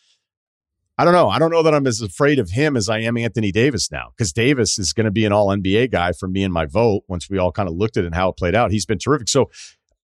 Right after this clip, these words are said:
uh, yeah, the long answer to all of this is that,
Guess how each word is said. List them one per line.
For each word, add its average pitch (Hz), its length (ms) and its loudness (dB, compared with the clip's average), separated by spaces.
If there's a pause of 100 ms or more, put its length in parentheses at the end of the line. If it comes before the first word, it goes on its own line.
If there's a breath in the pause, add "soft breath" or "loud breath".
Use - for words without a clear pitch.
(120)
uh, 139 340 2
yeah, 190 320 2
the 117 80 0
long 139 320 2
answer 160 360 -4
to 139 160 -4
all 131 260 2
of 113 80 -10
this 101 260 -4
is 110 120 -8
that, 101 320 -4